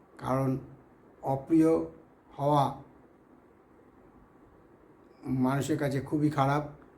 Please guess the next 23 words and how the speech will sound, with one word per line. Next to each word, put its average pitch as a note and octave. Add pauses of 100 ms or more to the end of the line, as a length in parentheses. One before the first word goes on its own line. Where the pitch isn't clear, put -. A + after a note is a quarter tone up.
(340)
যার B2+
জন্য D3
অপ্রিয়ভাজন D3+
হবেন C#3
না, E3+ (500)
অপ্রিয়ভাজন C#3+
হওয়া C#3
খারাপ। D3+ (580)
এমন E3+
কথা E3+
বলবেন D3+
না E3
যাতে C#3+ (460)
আপনি D3 (300)
লোকের C3+
কাছে B2+
অপ্রিয়ভাজন A#2+
হন। - (1900)
আর B2+ (720)
তুলা D#3+
রাশি D3+
জাতকদের D3
বলবো, D#3